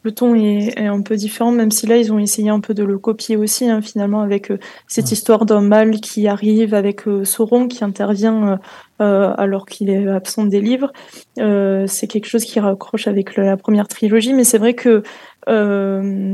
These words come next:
Speaker 1: il y a eu, voilà, euh, j'ai l'impression, un nouveau public qui a émergé qu'on retrouve pas forcément sur les forums, puisque c'est pas un public, euh, nécessairement, euh, euh, spécialisé. Euh, mais, euh, mais voilà, je pense qu'il y a eu un, un,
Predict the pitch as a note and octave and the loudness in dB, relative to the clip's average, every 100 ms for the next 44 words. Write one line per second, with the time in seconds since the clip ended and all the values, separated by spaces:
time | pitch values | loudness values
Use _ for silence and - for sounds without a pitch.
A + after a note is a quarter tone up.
0 | G#3+ G3+ G3+ A3+ A#3 A3 A3+ A3+ G#3 G3 | -4 -2 -2 -2 0 2 2 2 -2 -4
1 | G#3 G3+ A3 A#3+ A#3+ A3 A3+ A3+ A3+ A3 | -6 -6 -6 0 2 4 2 0 -4 -6
2 | A3+ - A3+ G#3+ G#3+ G#3+ A#3+ A#3+ A3 G3+ | -6 0 2 4 2 2 0 0 0 0
3 | G#3 A3+ - A3 - - A3+ A3 A3 A3 | -4 -4 2 2 0 -2 0 0 -2 -2
4 | G#3 G3+ A3 A#3+ B3+ A#3 A3 - G#3+ - | -2 0 2 4 4 0 -4 -6 -6 0
5 | G#3+ G#3+ G#3+ G#3 G#3+ G#3+ G#3+ G#3 G#3+ - | 2 2 0 -4 -4 0 2 2 2 0
6 | G#3 G#3 G#3 G#3+ G#3 G3 - - _ - | 0 2 4 4 2 0 -6 -18 _ -2
7 | G#3+ G3 F#3+ F#3 F#3 F#3+ - - G#3+ - | 2 4 4 2 -2 -2 -4 -4 -4 -2
8 | G#3 G3+ G3+ A3+ C#4+ - - - - G#3+ | 0 0 0 0 0 -6 -20 -20 -4 0
9 | G#3 G3+ G3 G3+ G3 G#3 A3+ G#3+ G#3+ G3+ | 2 2 2 0 -2 -2 0 2 2 0
10 | G3 G3 G3 G3+ G#3 G#3+ G3+ G#3 - A#3 | -2 -4 -4 -6 -4 -4 -4 -8 -8 -6
11 | A#3 A3+ G3+ G3 F#3+ F#3+ - G3+ F#3+ F#3+ | -4 -2 -2 -2 -4 -4 -4 -2 -2 -2
12 | F#3+ | -4